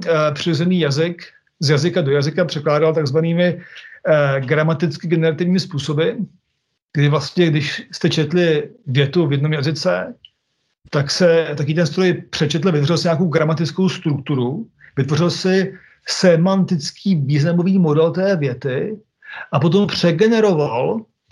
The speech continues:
pomocí zase nějakých gramatik a lexikonů tu sl-, tu, tu větu do jiného jazyka. A takhle vlastně algoritmicky pracoval s, s větou po větě.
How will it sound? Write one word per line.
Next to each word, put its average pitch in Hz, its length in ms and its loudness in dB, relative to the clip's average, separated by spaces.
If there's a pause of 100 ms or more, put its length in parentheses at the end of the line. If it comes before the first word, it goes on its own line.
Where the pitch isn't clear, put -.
pomocí 156 320 2
zase 160 200 0
nějakých 160 420 0
gramatik 165 720 0
a 143 320 2 (280)
lexikonů 160 680 0
tu 185 120 2
sl-, 170 460 0
tu, 160 200 2
tu 151 160 2
větu 151 300 2
do 147 160 4
jiného 160 300 4
jazyka. 143 520 0 (580)
A 147 60 2
takhle 170 300 4
vlastně 185 580 0 (680)
algoritmicky 170 1120 2 (960)
pracoval 170 420 4
s, 120 100 -4 (200)
s 135 160 -4
větou 170 560 -2
po 147 220 -2
větě. 143 340 -2